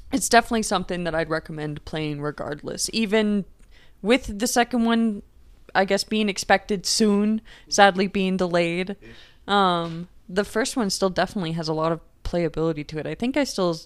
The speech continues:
Speaker 1: I see a lot of streams, actually, of people still playing the Forest.
Speaker 2: Good.
Speaker 1: Like, you could do whatever you want with it, basically. And
Speaker 2: Mm-hmm.
Speaker 1: then
Speaker 2: There's a lot of freedom in that.
Speaker 1: Yeah, and then you get the fear aspect,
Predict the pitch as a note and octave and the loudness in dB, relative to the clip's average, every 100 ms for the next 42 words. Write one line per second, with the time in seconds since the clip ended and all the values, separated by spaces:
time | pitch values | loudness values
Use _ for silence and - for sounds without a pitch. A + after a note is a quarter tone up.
0 | - - - A#3 D#4 C4 F#3 F3 - - | -18 -4 -2 0 0 0 0 -2 -8 -4
1 | F#3+ D4 A3 D#3+ - - D#3+ D#3 - E3 | 0 0 0 -4 -6 -8 -6 -8 -8 -10
2 | - D#3 - - F3 E3 - E3+ D3 C#3 | -8 -10 -8 -4 -4 -2 -6 -4 -6 -10
3 | - D#3+ D#3 - - - D#3 D3+ - - | -6 -4 -4 -6 -8 -4 0 0 -2 -18
4 | - - F#3+ G3 - G#3 E3+ E3+ D3+ C#3 | -20 -8 -4 -2 0 0 4 2 2 -4
5 | C#3 D#3 D3 C#3+ - C3 D#3 D#3 - - | -4 -2 -2 -6 -8 -10 -8 -8 -8 -8
6 | C#3+ - G3 A3 A3 G#3 G3+ - - - | -12 -2 0 2 2 2 -4 -6 -16 -18
7 | - - - - - - - - G#3 A#3+ | -20 -20 -20 -20 -20 -20 -20 -8 4 6
8 | F#3 G3 G#3 G3+ G3+ F#3 - A3 G3 F3 | 8 4 2 0 -2 -2 0 2 4 2
9 | - - | 0 -2